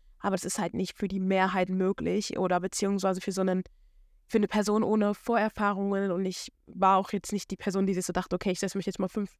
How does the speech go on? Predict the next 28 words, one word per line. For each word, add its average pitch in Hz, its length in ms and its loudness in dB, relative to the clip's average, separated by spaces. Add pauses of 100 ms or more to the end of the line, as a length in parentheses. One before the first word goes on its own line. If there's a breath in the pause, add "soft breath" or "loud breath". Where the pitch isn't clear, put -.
fünf 233 180 0 (280)
Jahre 208 320 6
mit 196 180 0 (320)
Webseiten 180 540 0
auseinander, 180 640 0 (420)
um 190 200 2
dann 190 180 6
in 196 100 2
fünf - 300 -2
Jahren 196 260 4
halt 170 120 -2
irgendwie 175 240 -2
auf - 140 -8
Reisen 185 280 0
zu - 160 -8
gehen. 190 260 2 (960)
Deswegen 233 280 2
habe 220 120 6
ich - 60 -4
mich 214 100 -2
ja 196 80 0
damals 196 300 2
auch - 100 -4
für 185 140 -2
Work 180 160 0
and 175 100 -4
Travel 262 240 2
entschieden, 226 480 0